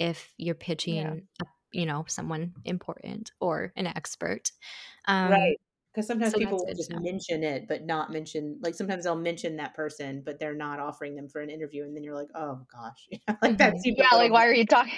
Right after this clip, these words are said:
Speaker 2: <laughs> Yeah,
Speaker 3: Yes. <laughs>
Speaker 2: that's funny.
Speaker 1: Yeah. Keywords. <laughs> It's good to know.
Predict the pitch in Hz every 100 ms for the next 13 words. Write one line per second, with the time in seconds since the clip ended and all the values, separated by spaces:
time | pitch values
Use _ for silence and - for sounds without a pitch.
0 | - - 427 233 185 - - - - -
1 | 349 214 190 233 - _ _ _ 226 202
2 | 185 185 202 _ 381 - 254 240 185 180
3 | 185 - - 302 262 226 - - - 185
4 | 190 175 196